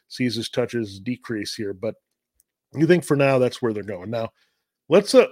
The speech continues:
look at Amon-Ra, Saint Brown, and Sam Laporta. These guys obviously blew up. Amon-Ra, I think a lot of people <laughs> expected, right?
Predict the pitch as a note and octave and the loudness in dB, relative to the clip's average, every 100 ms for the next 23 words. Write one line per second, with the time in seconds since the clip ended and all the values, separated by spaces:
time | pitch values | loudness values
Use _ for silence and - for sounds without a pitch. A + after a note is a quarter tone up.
0 | _ D#3 - D#3 - - - _ _ _ | _ 2 6 4 2 -8 -20 _ _ _
1 | _ - C3+ C#3 B2 A#2+ - A#2 G2 G#2 | _ -4 -2 0 0 -4 -6 -8 -8 -10
2 | G2 G#2+ G2 G2 A2 F#2+ F2 - F2 F2 | -10 -14 -16 -12 -10 -10 -14 -16 -16 -8
3 | B2 D3+ C#3+ C3+ C3 B2 A#2 A#2 - G#2 | -2 2 4 4 2 0 -8 -10 -10 -12
4 | F#2 A2 G#2 - _ - _ E3+ A#3 G#3 | -8 -6 -6 -10 _ -20 _ 6 8 8
5 | F3 D3 D3 A#2+ B2 A#2 A2 G#2+ G#2+ - | 8 8 2 -2 -4 -4 -4 -10 -4 -4
6 | - - - F2 G2+ A2+ | -2 -8 -10 -16 -10 -10